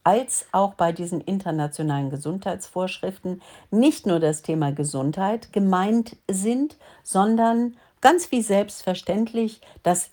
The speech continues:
inzwischen alles beherrschende Klimathema automatisch mit einbezogen wird. Das heißt also, wenn die W H O sagt,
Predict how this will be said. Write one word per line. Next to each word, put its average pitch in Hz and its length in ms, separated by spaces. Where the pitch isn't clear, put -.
inzwischen 220 720
alles 196 300
beherrschende 180 880
Klimathema 175 1300
automatisch 226 680
mit 208 220
einbezogen 165 800
wird. 113 200
Das 185 240
heißt 220 320
also, 190 200
wenn 202 140
die 180 220
W 202 180
H 185 220
O 233 160
sagt, 185 360